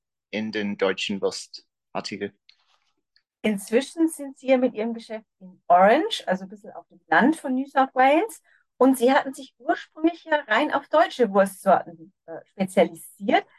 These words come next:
Speaker 2: Aber inzwischen habe ich mir Ihre Webseite angeschaut, ist, heißt es da europäische Wurstwaren. Warum haben Sie denn erweitert?
Speaker 1: Also ich habe es erweitert, weil ich habe gefunden, dass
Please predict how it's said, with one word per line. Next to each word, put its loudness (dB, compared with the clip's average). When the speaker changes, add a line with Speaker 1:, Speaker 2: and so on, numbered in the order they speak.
Speaker 2:
Aber 6
inzwischen -2
habe 0
ich -10
mir 2
Ihre 2
Webseite 0
angeschaut, -2
ist, -20
heißt 0
es -18
da 4
europäische 0
Wurstwaren. 2
Warum 6
haben 6
Sie -2
denn 0
erweitert? -2
Speaker 1:
Also 0
ich -6
habe 0
es 2
erweitert, 2
weil 2
ich -8
habe -4
gefunden, -6
dass -4